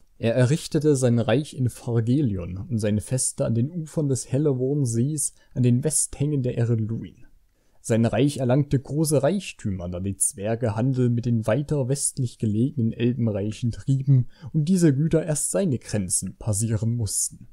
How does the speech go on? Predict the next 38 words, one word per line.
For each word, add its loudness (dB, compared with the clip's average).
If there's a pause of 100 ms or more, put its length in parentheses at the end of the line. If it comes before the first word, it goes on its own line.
(160)
So 2
kam 2
schließlich -2
auch -6
Curufin -4
in -2
den -2
Kontakt -4
mit 2
den 2
Zwergen. -6 (260)
Anders 2
als -4
sein 0
Bruder 0
Caranthir -2
baute -2
er 0
gute -4
Beziehungen -2
mit -6
ihnen -2
auf -2 (280)
und 2
lernte 2
sogar -2
ihre -6
Sprache. -8 (580)
Tatsächlich -2
wurden -2
seine 2
Beziehungen -2
so -2
gut, -2
dass -2
der -2
Zwergenschmied -6
Telchar -2